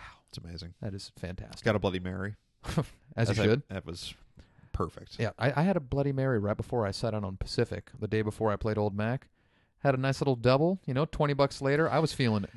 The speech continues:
Speaker 2: good.
Speaker 1: I'll tell you what, you can get, like, a candy bar for, like, a buck fifty, and if you want a Bloody Mary, you know, be prepared to get a mortgage.
Speaker 2: <laughs> Yeah, right.
Speaker 1: <laughs> You know, I mean,
Speaker 2: The
Speaker 1: my
Speaker 2: cocktails
Speaker 1: God.
Speaker 2: at Mandan are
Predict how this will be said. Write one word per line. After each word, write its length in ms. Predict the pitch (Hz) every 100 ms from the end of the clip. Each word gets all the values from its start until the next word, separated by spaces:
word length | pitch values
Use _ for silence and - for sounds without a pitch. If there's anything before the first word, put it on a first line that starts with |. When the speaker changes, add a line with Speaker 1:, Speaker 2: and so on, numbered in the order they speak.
| 101
Speaker 2:
good. 300 | 104 80 -
Speaker 1:
I'll 60 | 117
tell 160 | - 127
you 100 | 113
what, 240 | 120 -
you 100 | 98
can 200 | 104 95
get, 320 | 104 139 95 _ _ _
like, 160 | 98 98
a 40 |
candy 300 | - 123 127
bar 240 | 92 85 82
for, 320 | - 85 80
like, 180 | - 82
a 40 | 82
buck 220 | 87 -
fifty, 480 | - 113 - 82 80
and 120 | 80
if 120 | 82
you 100 | 98
want 280 | 101 104 -
a 180 | 87 80
Bloody 320 | - 101 95
Mary, 580 | 87 98 101 85 82 78 _ - - - - -
you 100 | 110
know, 160 | 85 90 - -
be 100 | 110
prepared 420 | - - 117 95
to 100 | 90 90 _ _ - 104
get 140 | 104
a 40 |
mortgage. 600 | 90 98 123 90 78 -
Speaker 2:
<laughs> 40 | -
Yeah, 200 | 170 110
right. 180 | 117 165 160 - -
Speaker 1:
<laughs> 220 | - -
You 220 | 117 139
know, 240 | 101 87 90 - -
I 60 |
mean, 120 | -
Speaker 2:
The 60 | -
Speaker 1:
my 60 | 208
Speaker 2:
cocktails 400 | 240 269 262 208
Speaker 1:
God. 40 |
Speaker 2:
at 60 | 175
Mandan 300 | 175 165 147
are 420 | 135 127 117